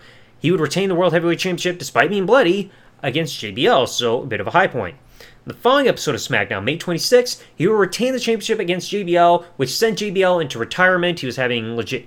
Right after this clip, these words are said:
injuries and issues with his back, so they used that to write off J B L off television, so that concluded the feud. The next week, June second, two thousand six edition of SmackDown, Rey would lose to Kurt Angle via countout in a non-title match.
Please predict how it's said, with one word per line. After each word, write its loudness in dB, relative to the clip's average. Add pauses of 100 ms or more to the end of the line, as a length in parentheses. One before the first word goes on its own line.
(100)
injuries 0
and -10
issues -4
with 0
his -6
back, 0
so 0 (360)
they 4
used 2
that 4
to -6
write 4
off 0 (800)
J -4
B 0
L 4
off 0
television, 4
so 0 (300)
that 0
concluded -2
the -8
feud. 0 (640)
The -4
next 2
week, 0 (300)
June 2
second, 4
two 2
thousand 0
six -2
edition -4
of -10
SmackDown, -2
Rey 6
would 6
lose 2
to -4
Kurt -2
Angle 0
via 2
countout 2
in 0
a -2
non-title -2
match. -2